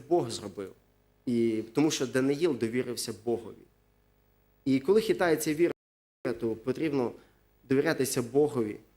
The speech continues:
прихиляти коліна і не думати, що буде далі. Тому що Бог, він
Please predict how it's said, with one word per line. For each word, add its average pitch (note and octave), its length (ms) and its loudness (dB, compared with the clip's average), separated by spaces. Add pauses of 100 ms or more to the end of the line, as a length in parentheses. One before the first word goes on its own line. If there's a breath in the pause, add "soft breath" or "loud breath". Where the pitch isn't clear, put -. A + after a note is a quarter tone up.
прихиляти D#3 420 -2
коліна D3 560 2
і B2 320 0
не D3 120 4
думати, E3+ 340 2
що D#3+ 140 -2
буде D3 180 2
далі. C3 240 2 (200)
Тому E3+ 160 4
що D3+ 160 2
Бог, F#3+ 520 6
він D3 220 4